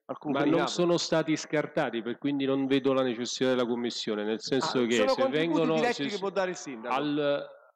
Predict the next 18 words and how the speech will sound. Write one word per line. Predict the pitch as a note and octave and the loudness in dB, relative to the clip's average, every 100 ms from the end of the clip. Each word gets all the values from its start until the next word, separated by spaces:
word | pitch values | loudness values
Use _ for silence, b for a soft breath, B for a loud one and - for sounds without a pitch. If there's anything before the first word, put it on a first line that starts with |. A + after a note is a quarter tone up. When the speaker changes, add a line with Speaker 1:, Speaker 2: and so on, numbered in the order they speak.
| _ | _
Speaker 2:
sì, | - C3+ | -4 -2
a | B2 C#3 | 0 0
enti | D#3+ - | 0 -2
pubblici, | B2 A#2 G2+ G#2+ A2 | -4 -4 -6 -8 -4
in | G#2+ C#3 C#3+ | -4 0 0
applicazione | C#3+ D#3 D#3 D#3 F#3 F3+ | 0 -2 -2 -2 2 2
del | D#3 | 2
regolamento | D3+ D3+ D#3+ E3+ E3 E3 C#3+ | 0 0 2 2 0 0 0
che | C#3 | 0
noi | D3+ D3+ C#3+ C#3 | 2 4 2 2
è | |
derivato | C#3 C#3 C#3 C#3 | 0 2 2 0
tra | C3+ C3+ | 0 0
l'altro | C3+ C#3+ - C3+ | 2 0 0 -2
dalla | B2+ B2 | 0 0
provincia | B2+ C3 B2+ - | -2 -4 -4 -2
di | A#2+ A2+ | -2 -2
Napoli. | G2+ G2 G2+ G#2 | -4 -2 -2 -4